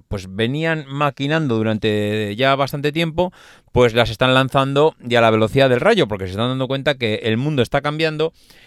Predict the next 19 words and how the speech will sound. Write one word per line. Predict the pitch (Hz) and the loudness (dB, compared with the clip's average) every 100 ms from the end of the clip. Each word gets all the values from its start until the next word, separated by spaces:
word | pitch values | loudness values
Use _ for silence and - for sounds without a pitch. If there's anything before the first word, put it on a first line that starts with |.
| _ | _
y | 120 | 2
además | 117 117 151 127 | 2 2 -2 0
algunas | 113 147 165 151 | 0 2 2 2
de | |
las | 151 - | -2 -2
cosas | 160 127 - | -4 -4 -4
que | 101 | -6
te-, | - 104 104 95 | -2 -4 -4 -6
que | 101 | -4
traían, | 107 120 151 104 85 | 0 2 2 0 -4
eh, | - 98 95 92 90 90 85 | -8 -4 -4 -4 -4 -6 -10
pues | 85 85 _ _ _ | -16 -20 _ _ _
para, | - 92 85 87 87 85 85 | -8 -6 -6 -6 -6 -8 -10
digamos, | 87 107 107 95 | -8 -6 -6 -6
beneficiarse | 101 101 101 120 123 | -8 -8 -8 -6 -4
de | 98 | -4
todos | 98 98 | -2 -4
estos | 107 117 | -4 0
cambios, | 139 135 151 | 0 4 2